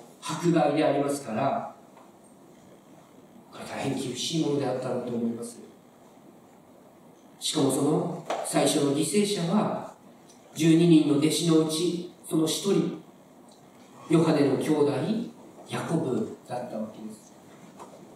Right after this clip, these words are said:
まあ、このヤコブという人も聖書ではたくさん出てきますね。十二人の弟子の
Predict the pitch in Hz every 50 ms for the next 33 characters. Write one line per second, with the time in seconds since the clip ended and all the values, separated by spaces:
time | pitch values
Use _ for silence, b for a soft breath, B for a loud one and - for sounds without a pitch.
0 | - - - - - - - - - - - - - - - - - - - -
1 | - - - - - - - - - - - 156 170 180 170 156 - 196 214 233
2 | 247 269 214 175 180 180 175 - - - - - 156 139 135 - - - - 165
3 | 160 151 151 - - 165 143 - - - 165 160 151 143 139 135 131 127 117 117
4 | 135 135 - - 156 143 135 143 - 120 - 117 120 110 110 - - 156 170 185
5 | 175 165 170 180 185 185 185 185 175 165 151 139 139 139 143 143 147 160 156 147